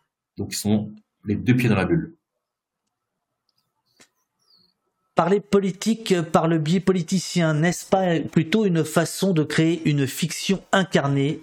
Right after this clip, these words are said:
Speaker 2: te demande Florent Calvé, que nous recevrons le quatre octobre pour sa bande dessinée Global Police,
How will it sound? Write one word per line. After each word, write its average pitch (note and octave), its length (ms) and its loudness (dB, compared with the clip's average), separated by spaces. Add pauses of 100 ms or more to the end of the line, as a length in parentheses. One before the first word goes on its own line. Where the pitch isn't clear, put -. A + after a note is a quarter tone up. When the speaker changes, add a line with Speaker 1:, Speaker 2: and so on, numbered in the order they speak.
Speaker 2:
te - 80 0
demande C3 480 0
Florent D3 460 -2
Calvé, C3+ 480 0
que C#3+ 100 0
nous E3+ 100 0
recevrons G3+ 540 0
le G#3 160 2
quatre F3+ 240 -2
octobre C#3+ 540 0
pour C#3+ 160 -2
sa C3+ 100 0
bande A#2+ 220 0
dessinée C#3 400 0
Global E3+ 420 0
Police, B3 400 0